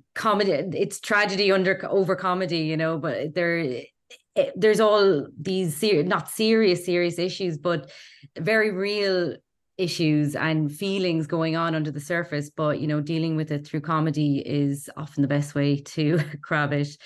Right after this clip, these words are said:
Um, and life is often tragically comical <laughs> for the most part. So,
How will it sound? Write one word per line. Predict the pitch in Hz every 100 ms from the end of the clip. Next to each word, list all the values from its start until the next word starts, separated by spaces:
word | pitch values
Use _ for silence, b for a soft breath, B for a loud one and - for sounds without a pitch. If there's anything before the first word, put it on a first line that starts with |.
| B B 156 -
Um, | 151 151 151 151 143 143 -
and | 143 147
life | 156 165
is | 170
often | 180 175 185 175
tragically | - 185 190 196 -
comical | 202 220 214 190 180
<laughs> |
for | - 190
the | 170
most | 185 160 -
part. | 160 156 160
So, | - 160 156